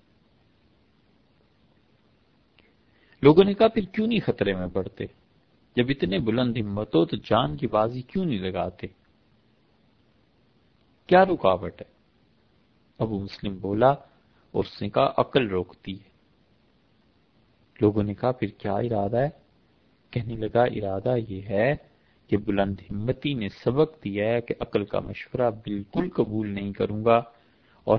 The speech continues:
حماقت نادانی کے ہاتھ میں اپنی زندگی کی باغ ڈور دے دوں گا اور خطرہ مول لے لوں گا، اور جہاں عقل کے بغیر کام نہیں چل سکتا وہاں عقل کو لے آؤں گا، اس لیے کہ گمنامی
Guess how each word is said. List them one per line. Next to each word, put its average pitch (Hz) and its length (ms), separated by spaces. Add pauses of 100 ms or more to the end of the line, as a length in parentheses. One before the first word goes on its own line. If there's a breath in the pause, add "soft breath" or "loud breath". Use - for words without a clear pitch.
حماقت 107 800
نادانی 101 600
کے 110 160
ہاتھ 107 400
میں 110 80
اپنی 101 320
زندگی 104 360
کی 110 160
باغ 98 380 (180)
ڈور 104 340 (140)
دے 101 120
دوں 123 260
گا 147 120 (580 soft breath)
اور 107 80
خطرہ 104 440
مول 107 360
لے 123 140
لوں 123 220
گا، 120 160 (400 soft breath)
اور 104 100
جہاں 123 360 (120)
عقل 131 240
کے 120 180
بغیر 101 400
کام 113 340
نہیں 113 320
چل 120 200
سکتا 139 420
وہاں 131 380 (120)
عقل 98 200
کو 92 160
لے 92 180
آؤں 95 240
گا، 101 120 (480 soft breath)
اس - 200 (100)
لیے 113 280
کہ 139 140
گمنامی 101 800